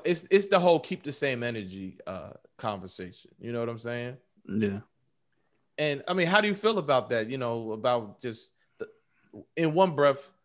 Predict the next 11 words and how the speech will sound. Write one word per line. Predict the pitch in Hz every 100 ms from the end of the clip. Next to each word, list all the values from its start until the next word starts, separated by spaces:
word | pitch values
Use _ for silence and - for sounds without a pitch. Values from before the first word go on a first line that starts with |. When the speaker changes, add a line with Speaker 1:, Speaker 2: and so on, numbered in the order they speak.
| _ _ _ _ -
Speaker 1:
protect | 147 - 151 127
black | 139 131
women. | 117 117 92 - _ _ _ _ _ _ 127
Do | 120 170
you | 160 175 190
believe | 170 170 160 143 135 131 - _ _ _ _ _ _ _
that | 151 139
it, | 127 -
it's | 160 -
your | 113 151 175
responsibility | 170 - 160 151 131 120 127 117 107 101